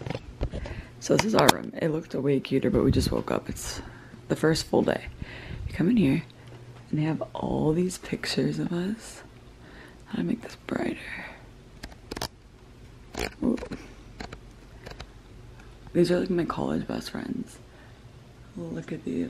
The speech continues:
When we were in the sorority. We were in the sorority. My brother, my mom. Freshman year spring break. There's so many good memories here.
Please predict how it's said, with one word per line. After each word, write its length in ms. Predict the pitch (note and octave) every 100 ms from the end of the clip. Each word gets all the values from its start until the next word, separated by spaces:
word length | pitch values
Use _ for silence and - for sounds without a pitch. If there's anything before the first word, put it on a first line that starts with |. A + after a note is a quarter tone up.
| D3+
When 180 | D3 D3
we 60 |
were 80 | C#3+
in 160 | C#3 -
the 40 |
sorority. 840 | - - C#3+ D#3+ E3+ E3+ E3+ E3+ E3 - - - - - - - - - - - - - - -
We 100 | -
were 40 | F3+
in 140 | -
the 100 | -
sorority. 640 | D#3+ - F#3 G#3 G#3 G#3 G3+
My 220 | - F3
brother, 880 | - F3+ F#3 G#3+ G#3 G#3 A3+ G#3 F#3+
my 240 | F3 D#3
mom. 560 | D#3+ F3 F#3 F#3 F#3 F#3 - - - - - - -
Freshman 400 | - D3 - D#3
year 180 | D3 D3+
spring 360 | - - D3+
break. 720 | D3 D3+ D#3+ E3 E3+ - - - - - - - - - - - - - - - - - - F#3+
There's 160 | F3
so 340 | - - D#3 D3+
many 160 | -
good 220 | - -
memories 560 | - - - - G3+ F3
here. 320 | F#3 G3 F#3